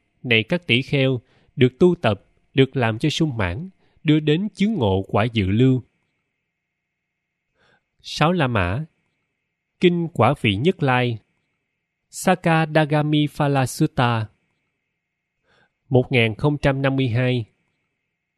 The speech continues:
Như kinh trên, chỉ khác ở đây là đưa đến chứng ngộ quả Nhất Lai. Bảy La Mã. Kinh Quả Vị Bất Lai.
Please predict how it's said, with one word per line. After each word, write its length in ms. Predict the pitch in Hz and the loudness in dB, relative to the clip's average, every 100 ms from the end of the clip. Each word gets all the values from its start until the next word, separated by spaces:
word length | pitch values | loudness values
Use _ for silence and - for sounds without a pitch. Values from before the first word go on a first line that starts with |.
| - | 0
Như 260 | 160 160 151 | 4 4 4
kinh 160 | 165 160 | 0 2
trên, 320 | 156 147 147 135 _ _ _ - | 4 4 2 -4 _ _ _ -2
chỉ 160 | 139 | 0
khác 240 | 139 196 185 | 2 -2 0
ở 120 | 165 | -2
đây 340 | 165 151 147 131 _ | 2 2 0 -4 _
là 220 | - 107 107 | -4 0 2
đưa 200 | 131 151 | 2 2
đến 260 | 147 175 202 | 0 0 -2
chứng 200 | 190 214 | -2 0
ngộ 280 | 120 98 98 | 2 2 0
quả 220 | - 92 | -2 -2
Nhất 280 | 120 196 - | -2 -2 -2
Lai. 320 | 123 120 107 - _ _ _ _ _ _ _ _ _ _ _ _ _ _ _ _ _ _ _ _ | -2 -2 -4 -10 _ _ _ _ _ _ _ _ _ _ _ _ _ _ _ _ _ _ _ _
Bảy 200 | - 113 | -2 0
La 140 | 160 135 | 0 -2
Mã. 380 | 110 90 101 156 _ _ _ _ _ _ _ _ _ - | -2 -4 -6 -12 _ _ _ _ _ _ _ _ _ 0
Kinh 280 | 180 175 170 | 0 0 -2
Quả 260 | 117 104 - | 0 0 -2
Vị 180 | 110 95 - | -2 -2 0
Bất 220 | 196 - | 0 0
Lai. 320 | 131 120 113 | -2 -2 -4